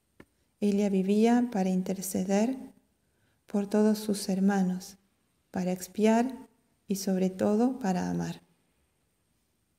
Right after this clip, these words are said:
Ella entendía todo lo que se le hablaba y respondía con sus ojos.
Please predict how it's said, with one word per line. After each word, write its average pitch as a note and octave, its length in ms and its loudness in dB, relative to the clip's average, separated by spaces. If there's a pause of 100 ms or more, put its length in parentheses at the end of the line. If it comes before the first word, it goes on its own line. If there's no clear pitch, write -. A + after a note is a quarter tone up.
(1080)
Ella A3+ 200 6
entendía G#3+ 600 6
todo G#3+ 260 4
lo G#3 140 2
que G3 140 -2
se G3 200 -2
le F3+ 140 0
hablaba F#3 600 0 (220)
y G3+ 60 -4
respondía G#3+ 580 4
con G#3 220 0
sus - 320 -6
ojos. - 520 -10